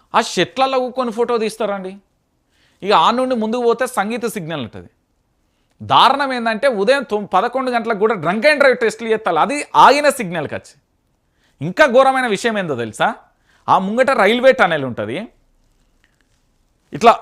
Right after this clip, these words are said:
ఇట్లా వచ్చి ఏదో మనం దొంగతనం చేసినట్టు, ఏదో మనం లంగలం, దొంగలం, ఉగ్రవాదులు అన్నట్టు మన కారు ముంగడికి వచ్చి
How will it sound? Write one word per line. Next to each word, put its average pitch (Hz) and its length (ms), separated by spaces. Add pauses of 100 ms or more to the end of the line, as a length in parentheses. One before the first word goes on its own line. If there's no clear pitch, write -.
ఇట్లా 170 180
వచ్చి 226 540
ఏదో 202 280
మనం 170 300
దొంగతనం 226 500
చేసినట్టు, 214 380
ఏదో 185 180
మనం 160 260
లంగలం, 185 400
దొంగలం, 190 320
ఉగ్రవాదులు 208 460
అన్నట్టు 208 260
మన 180 160
కారు 175 240
ముంగడికి 208 320
వచ్చి 220 240